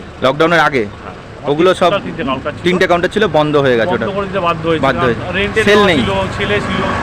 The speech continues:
Speaker 2: তো তখন তো বুঝতে পারিনি যে কত দিনের লকডাউন।
Speaker 1: আচ্ছা, তো লকডাউনের জন্য তিনটে কাউন্টারের মধ্যে দুটো বন্ধ, এই একটাকে ধরে রাখতে পেরেছেন,
Speaker 2: একটাকে
Speaker 1: এইটা
Speaker 2: ধরে
Speaker 1: নিয়ে
Speaker 2: রাখতে
Speaker 1: এখন ছ বছর চলছে।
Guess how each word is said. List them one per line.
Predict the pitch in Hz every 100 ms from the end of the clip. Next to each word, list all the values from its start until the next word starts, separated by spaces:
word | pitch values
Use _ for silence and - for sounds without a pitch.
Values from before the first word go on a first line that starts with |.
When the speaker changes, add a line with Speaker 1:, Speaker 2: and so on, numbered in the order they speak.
| - - - - -
Speaker 2:
তো | - - - -
তখন | 233 311
তো | 311
বুঝতে | 262 294 349
পারিনি | 320 294
যে | 240 233
কত | 240
দিনের | 233 240
লকডাউন। | 202 160 120 101 - -
Speaker 1:
আচ্ছা, | 120 117 113
তো | 151
লকডাউনের | 156 160 185 202 190
জন্য | 214 254
তিনটে | 220 190 190 214
কাউন্টারের | 185 185 175 208
মধ্যে | 208 220
দুটো | 170 190 196
বন্ধ, | 180 196 254 359 - -
এই | 160
একটাকে | 160 - - 208
ধরে | 160 175
রাখতে | 175 -
পেরেছেন, | 175 196 233
Speaker 2:
একটাকে | 185
Speaker 1:
এইটা | 170 185
Speaker 2:
ধরে | 185
Speaker 1:
নিয়ে | 185
Speaker 2:
রাখতে | 165
Speaker 1:
এখন | 180 156
ছ | 147
বছর | 165 180
চলছে। | 170 131 110